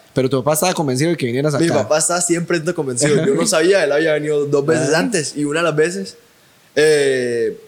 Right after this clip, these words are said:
Speaker 2: Brian se le acercó y le dijo, "Hey, don Robert, eh, nosotros queremos que usted esté aquí, queremos que se traiga a Santi, ayúdenos".
Speaker 1: Ujú.
Speaker 2: Porque y mi mamá, del lado de mi
Speaker 1: Ujú.
Speaker 2: mamá, siempre apoyando al otro equipo
Speaker 1: Ajá.
Speaker 2: y todo.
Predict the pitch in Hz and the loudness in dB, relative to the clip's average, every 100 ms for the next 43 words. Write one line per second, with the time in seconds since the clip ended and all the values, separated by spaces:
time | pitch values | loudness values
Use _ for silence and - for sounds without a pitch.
0 | - 139 147 165 190 175 165 151 127 151 | -8 0 2 2 0 0 -2 -2 -2 0
1 | 160 156 151 160 127 117 - _ _ _ | 2 2 2 0 -2 -8 -16 _ _ _
2 | _ _ _ _ _ _ _ _ _ _ | _ _ _ _ _ _ _ _ _ _
3 | 147 160 139 131 151 151 127 - 127 120 | 0 0 0 0 0 0 -4 -6 -4 -2
4 | 110 110 127 127 156 - 143 151 165 - | -4 -4 -6 -4 -4 0 0 0 -2 -4
5 | 131 135 147 156 175 190 - - _ _ | -4 -2 -4 0 0 0 -8 -20 _ _
6 | _ _ _ _ - 139 151 160 175 151 | _ _ _ _ -2 0 0 -2 -2 -2
7 | 143 143 151 147 165 196 196 190 151 - | 0 0 2 0 0 0 -2 -4 -6 -16
8 | _ _ _ _ - - _ _ _ _ | _ _ _ _ -20 -20 _ _ _ _
9 | _ _ _ - 135 165 156 123 117 135 | _ _ _ -4 0 0 0 -4 -6 -4
10 | 139 139 151 - _ _ _ 190 202 220 | -2 -2 -4 -10 _ _ _ -2 2 2
11 | 233 170 147 156 127 131 165 170 139 151 | 0 -2 -2 0 0 0 0 2 0 0
12 | 165 135 147 165 151 - 147 151 151 147 | 0 0 0 -2 -4 -4 -4 0 0 0
13 | 131 127 127 143 147 147 143 175 170 143 | 0 -2 -2 0 -2 -4 -2 0 2 0
14 | 139 165 170 | 0 0 -2